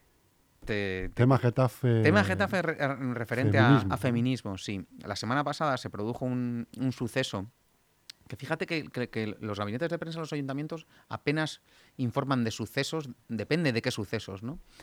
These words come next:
Speaker 1: Y, y el Ayuntamiento de Getafe informa de un suceso en que,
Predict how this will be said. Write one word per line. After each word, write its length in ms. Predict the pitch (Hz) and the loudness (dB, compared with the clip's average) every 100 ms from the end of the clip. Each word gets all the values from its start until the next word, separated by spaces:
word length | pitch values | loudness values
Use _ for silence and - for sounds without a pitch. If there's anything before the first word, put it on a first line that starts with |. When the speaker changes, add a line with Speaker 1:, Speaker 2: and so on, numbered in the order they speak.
| - - _ | -20 -20 _
Speaker 1:
Y, 220 | 131 127 135 | 0 2 2
y 60 | 120 | 2
el 100 | 117 | 4
Ayuntamiento 440 | 113 110 117 165 | 2 0 0 0
de 100 | 165 | -2
Getafe 320 | 160 160 160 | -2 -4 0
informa 560 | 143 127 - 151 151 143 - _ _ _ _ | 0 0 -2 -2 -2 -6 -14 _ _ _ _
de 160 | 117 113 | 0 2
un 100 | 127 | 2
suceso 500 | - 135 151 143 143 | -2 -4 -4 -2 -4
en 140 | 139 | -4
que, 280 | 120 123 117 | -4 -6 -6